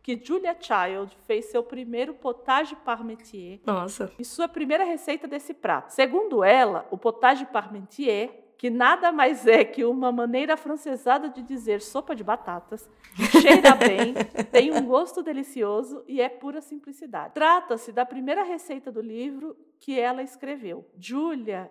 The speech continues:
Speaker 1: admite que, se quiser, a pessoa pode acrescentar cenouras, brócolis ou vagens, mas isso não tem muito sentido quando o que busca é a simplicidade. Pura simplicidade.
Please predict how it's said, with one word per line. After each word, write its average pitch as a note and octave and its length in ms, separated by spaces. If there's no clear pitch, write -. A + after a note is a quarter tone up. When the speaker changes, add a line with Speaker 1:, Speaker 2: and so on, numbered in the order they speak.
Speaker 1:
admite B3 600
que, E3 340
se - 180
quiser, G#3+ 600
a A#3 80
pessoa A#3+ 340
pode A#3+ 220
acrescentar A#3 540
cenouras, B3 640
brócolis G#3+ 580
ou D4+ 160
vagens, A3 560
mas C4 240
isso D#4+ 300
não D4+ 220
tem F#4+ 200
muito C#4 280
sentido B3 580
quando C4+ 320
o C#4 40
que - 140
busca A#3 420
é A#3 40
a A#3 40
simplicidade. A#3 760
Pura G#4 260
simplicidade. A#3+ 800